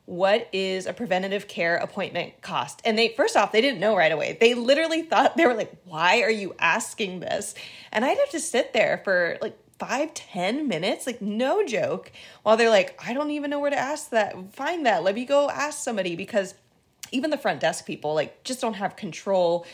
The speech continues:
They're so used to using these things where we don't even see the cost of our healthcare. But at the end of the day, it was really interesting that I,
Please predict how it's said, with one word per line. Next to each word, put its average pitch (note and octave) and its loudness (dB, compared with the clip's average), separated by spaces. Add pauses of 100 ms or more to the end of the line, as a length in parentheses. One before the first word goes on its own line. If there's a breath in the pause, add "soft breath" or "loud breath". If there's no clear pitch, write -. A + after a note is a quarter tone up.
(240 loud breath)
They're A3+ 0
so A3+ -2
used G3+ -4
to G#3 -6
using F3 -6
these D3+ -8
things E3 -8
where D#3+ -2
we F#3 -4
don't G#3 0
even E3+ -6
see - -10
the C3+ -8
cost - -10
of F3 -8
our - -6
healthcare. - -6 (420 loud breath)
But A#3 2
at C4 0
the C4 -2
end C#4 0
of C4+ -2
the C4 0
day, A3+ -10 (180)
it A#3 -4
was G3+ -4
really C#4 -4
interesting E3+ -6
that E3+ 0 (240)
I, E3+ 2